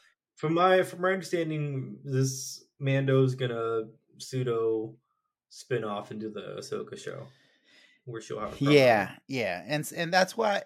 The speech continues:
Speaker 2: that's why I said what I said at the beginning of the episode, which was like,
Speaker 1: Mm-hmm.
Speaker 2: the, you know,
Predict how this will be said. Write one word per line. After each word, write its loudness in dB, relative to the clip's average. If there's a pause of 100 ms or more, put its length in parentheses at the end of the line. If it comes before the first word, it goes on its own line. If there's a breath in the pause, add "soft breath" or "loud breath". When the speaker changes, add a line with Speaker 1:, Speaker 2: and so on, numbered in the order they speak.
(120)
Speaker 2:
that's 0
why -4
I -6
said -4
what -8
I -8
said -10
at -12
the -16
beginning -10
of -4
the 0
episode, -2
which -8
was -6
like, -2
Speaker 1:
Mm-hmm. -6 (300)
Speaker 2:
the, 4
you -2
know, -2